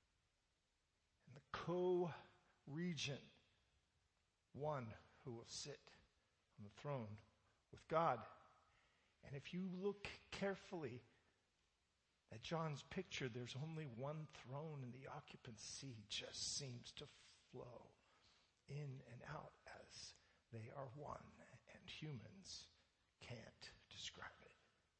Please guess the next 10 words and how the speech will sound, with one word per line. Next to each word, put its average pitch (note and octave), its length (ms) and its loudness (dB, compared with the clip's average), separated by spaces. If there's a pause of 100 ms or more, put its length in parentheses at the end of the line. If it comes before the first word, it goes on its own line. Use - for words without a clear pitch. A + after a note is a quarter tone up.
(380)
The - 200 -12
throne C3 220 0 (1400)
is - 180 -10 (280)
full - 160 -10 (1600)
this - 180 -6
morning. - 240 -12 (4000)
During F3 240 8
this D3 120 4
holiday D#3+ 380 10
season, D3 560 4